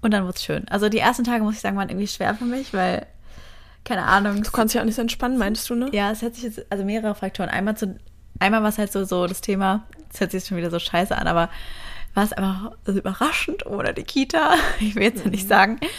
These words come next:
Speaker 1: dass, ähm, es war natürlich wunderschön, Zeit als Familie zu ver-, verbringen und mit meiner Tochter und meinem Mann. Aber es war trotzdem, wenn man halt gewöhnt ist, so diese
Speaker 2: Mhm.
Speaker 1: fünf Tagesbetreuung, viele Stunden am Tag,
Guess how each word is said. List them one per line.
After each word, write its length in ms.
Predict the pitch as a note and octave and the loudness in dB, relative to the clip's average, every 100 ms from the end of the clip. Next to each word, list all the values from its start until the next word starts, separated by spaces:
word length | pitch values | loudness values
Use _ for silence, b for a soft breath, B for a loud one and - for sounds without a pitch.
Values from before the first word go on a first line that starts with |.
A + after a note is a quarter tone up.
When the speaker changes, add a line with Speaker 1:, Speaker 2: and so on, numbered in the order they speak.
| B B B B B - - - | B B B B B -18 -12 0
Speaker 1:
dass, 340 | F3+ F3+ - - | 0 0 -6 -2
ähm, 440 | F#3 F3 E3+ E3 - | 0 0 -4 -8 -6
es 100 | G#3 | 0
war 60 | G3+ | 0
natürlich 260 | G3+ G#3 | 0 -2
wunderschön, 580 | G3+ A3+ A3+ - G3 G#3+ | 2 2 2 2 2 2
Zeit 400 | - G3 F3+ - | 0 -2 -2 -4
als 160 | E3 - | -6 -4
Familie 340 | E3+ E3+ F3 | -4 2 6
zu 120 | - F3 | 6 4
ver-, 140 | E3+ | 2
verbringen 640 | F3+ - - E3+ E3 E3 | -2 -4 0 0 2 0
und 180 | E3 D#3+ | -2 -2
mit 140 | E3+ E3+ | -2 -2
meiner 200 | E3+ - | -2 0
Tochter 500 | G3 - F#3 E3+ - | 0 0 0 4 4
und 80 | |
meinem 180 | E3+ E3+ | 2 2
Mann. 320 | F3 F#3 G#3+ B B B B B - | 2 0 -2 B B B B B 0
Aber 440 | G#3 G3+ G#3 G3+ - | 4 4 4 0 0
es 140 | G#3 G#3+ | -4 -6
war 80 | |
trotzdem, 360 | - G#3+ G#3+ G3+ | -2 -4 -2 -6
wenn 80 | F#3 | -2
man 120 | F#3 | -2
halt 160 | G3 - | -2 -2
gewöhnt 480 | F3 F3+ B3+ D#4 | -4 2 2 0
ist, 320 | - D#3 F3 - | 0 0 0 -2
so 80 | |
diese 200 | G3 F#3+ G3+ | -2 0 2
Speaker 2:
Mhm. 60 | |
Speaker 1:
fünf 400 | G#3 G#3 A3 A3 | 2 0 -2 -6
Tagesbetreuung, 1500 | - G#3 G3+ G3+ G3+ - G3 - F#3+ G3+ G#3+ A3 A3+ A#3 A#3 - - - - - - | -4 0 0 0 -6 -8 -10 0 2 4 4 4 2 -2 -4 -14 -20 -20 -20 -20 -12
viele 260 | - G#3+ G3+ | -4 0 0
Stunden 300 | - G3+ G3 | 0 0 0
am 140 | F#3 | -2
Tag, 440 | - F#3+ A3 C#4 | 0 2 2 0